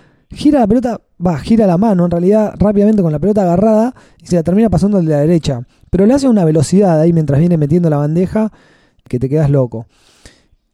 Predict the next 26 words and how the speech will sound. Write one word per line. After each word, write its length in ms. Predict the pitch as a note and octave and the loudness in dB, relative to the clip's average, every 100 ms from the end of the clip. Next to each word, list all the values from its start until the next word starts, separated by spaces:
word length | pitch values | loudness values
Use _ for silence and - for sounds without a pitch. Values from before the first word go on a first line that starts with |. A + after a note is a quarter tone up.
| - | -4
Y 280 | G#3 A#3 - _ | -2 -2 -4 _
también 300 | D#3+ E3 E3+ | -2 0 0
hacía, 480 | C#3+ D#3+ D#3+ D#3+ - | -2 -2 -2 -2 -6
eh, 260 | - A#2 A2+ | -6 -4 -2
unas 240 | C3 A#2+ | -2 -2
lindas 260 | C3+ B2 A#2 | -4 -6 -6
anotaciones 560 | A#2 A2+ A2 B2 A2 | -8 -8 -4 -4 -4
Magic. 420 | A#2 A2 - B2 _ _ _ - _ _ _ - | -6 -8 -12 -16 _ _ _ -20 _ _ _ -8
Tenía 240 | A2 A2+ | -4 -2
bastante 300 | G#2+ B2+ B2 | -2 -4 -4
control 240 | B2+ C#3 | -4 -4
de 80 | C#3 | -4
la 60 | C#3 | -4
pelota. 400 | E3 D#3+ F#3+ G3+ _ _ _ - _ _ _ | -2 0 -2 -6 _ _ _ -20 _ _ _
Eh, 320 | - B2+ A#2+ A#2+ | -14 -8 -6 -6
así 160 | - | -6
que 80 | E3 | -2
bueno, 360 | E3 D3 B2 - | 0 0 -2 -4
le 140 | B2+ | -6
dedicamos 460 | C3+ C#3+ D#3+ D#3 - | -4 -4 -2 -4 -4
a 120 | C3 | -4
él 640 | D3 D3 C#3+ C#3 B2+ A#2 - - _ _ G2+ - | -2 -2 -2 -4 -6 -10 -14 -20 _ _ -20 -14
un 140 | D3+ D3 | -10 -6
corazoncito. 800 | C#3 C3 C#3 C3 D#3+ C#3+ F3 - _ _ | -6 -6 -8 -6 -6 -4 -6 -8 _ _
<laughs> 560 | - - - - - C3+ - B2 | -8 -8 -10 -14 -14 -16 -18 -12
Eh, 400 | A2 G#2 F2+ | -10 -8 -12